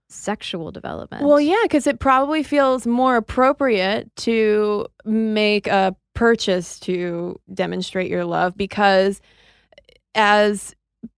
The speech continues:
Speaker 2: dads can probably attest, when, you know, girls start to, their daughters start to mature, all of a sudden they get boobs. When you hug them, it feels different than when you hug them as little girls.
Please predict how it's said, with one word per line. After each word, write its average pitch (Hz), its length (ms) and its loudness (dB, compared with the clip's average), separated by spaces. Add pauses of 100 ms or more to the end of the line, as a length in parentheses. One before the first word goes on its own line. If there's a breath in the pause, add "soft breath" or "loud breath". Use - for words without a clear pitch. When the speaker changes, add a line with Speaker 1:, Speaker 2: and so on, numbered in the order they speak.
Speaker 2:
dads 220 420 2
can 277 200 0
probably 254 520 2
attest, 294 460 0
when, 233 340 0
you 262 140 -6
know, 247 140 0
girls 262 300 2
start 247 280 0
to, 247 120 -6
their 233 140 0
daughters 277 260 2
start 233 160 -2
to 226 60 -4
mature, 226 420 0
all 190 120 0
of 202 60 -2
a 226 40 -8
sudden 226 260 -4
they 220 140 -2
get 208 240 -4
boobs. 202 380 -4
When 202 100 -4
you 208 100 -6
hug 214 280 -4
them, 202 160 -4
it 196 120 -8
feels 202 220 -6
different 208 340 -4
than 190 140 -6
when 190 100 -8
you 190 120 -6
hug 196 220 -6
them 196 140 -4
as 185 160 -8
little 185 160 -4
girls. 202 460 0